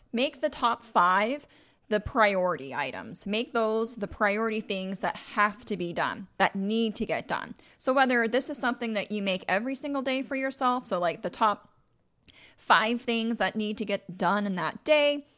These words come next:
or the top five things that need to get done in the week,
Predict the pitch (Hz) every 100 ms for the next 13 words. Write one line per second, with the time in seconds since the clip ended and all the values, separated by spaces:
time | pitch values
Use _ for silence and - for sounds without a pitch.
0 | _ _ _ 220 214 196 190 185 185 262
1 | 185 - - 269 254 233 233 226 214 202
2 | 196 - 190 165 160 165 160 160 156 185
3 | 311 302